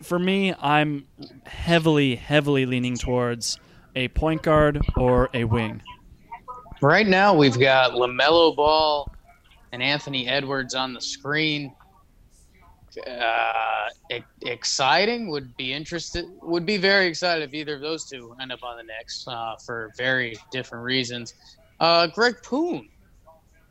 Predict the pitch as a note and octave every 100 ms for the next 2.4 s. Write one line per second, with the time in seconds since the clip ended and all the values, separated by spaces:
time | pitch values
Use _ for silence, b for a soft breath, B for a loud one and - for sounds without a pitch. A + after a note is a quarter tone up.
0 | _ A3+ A3+ C#3+ G#2+ - G3 A3 F3 A#3
1 | A#3+ B3+ G#3 C#3 A2+ - A2 C#3 C3+ F#3+
2 | F3+ G3+ B2